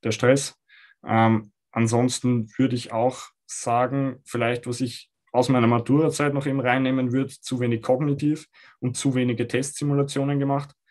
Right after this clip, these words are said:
Ähm, also schaut, dass ihr wirklich viele Testsimulationen da durchmacht. Ich hab mal nachgeschaut in meinem alten Lernplan, ich hab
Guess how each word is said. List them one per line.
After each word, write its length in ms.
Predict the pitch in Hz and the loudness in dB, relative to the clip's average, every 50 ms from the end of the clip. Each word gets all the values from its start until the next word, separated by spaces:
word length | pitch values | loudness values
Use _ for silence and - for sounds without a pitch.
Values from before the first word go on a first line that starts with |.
| _ _ _ _ _ _ - | _ _ _ _ _ _ -4
Ähm, 280 | 113 113 113 117 113 - | -2 -2 0 -2 -2 -4
also 180 | 123 113 123 120 | -4 -4 -2 0
schaut, 260 | - 123 123 123 - | 0 0 0 0 -2
dass 140 | 123 110 120 | -2 -2 0
ihr 100 | 123 120 | 0 0
wirklich 240 | 135 131 131 131 | -2 -2 -2 -4
viele 300 | - - 135 135 139 131 | -4 -2 -2 0 0 0
Testsimulationen 960 | - 135 131 123 - - 131 127 123 120 120 123 117 - - 117 113 113 110 107 | -2 -2 -4 -4 -6 -6 -6 -4 -4 -2 -4 -4 -6 -6 -6 -6 -4 -4 -4 -4
da 80 | 110 | -6
durchmacht. 640 | 110 - 135 143 139 156 147 147 156 - - - - _ _ - - - - | -4 -2 0 0 0 0 -2 -2 -4 -6 -12 -20 -20 _ _ -20 -20 -12 -8
Ich 120 | - 117 | -2 0
hab 80 | 143 131 | 0 0
mal 100 | 127 123 | 2 2
nachgeschaut 460 | 123 123 131 143 143 - - 139 131 | 4 4 4 2 2 -2 -4 -2 -2
in 80 | 131 131 | 0 0
meinem 180 | 131 131 131 | -2 -2 -2
alten 280 | 123 113 123 120 - 127 | -2 -4 -4 -4 -4 -2
Lernplan, 360 | 123 127 131 131 131 131 131 | 0 0 0 -2 -2 -4 -4
ich 120 | 131 120 127 | -4 -4 -6
hab 100 | 120 | -6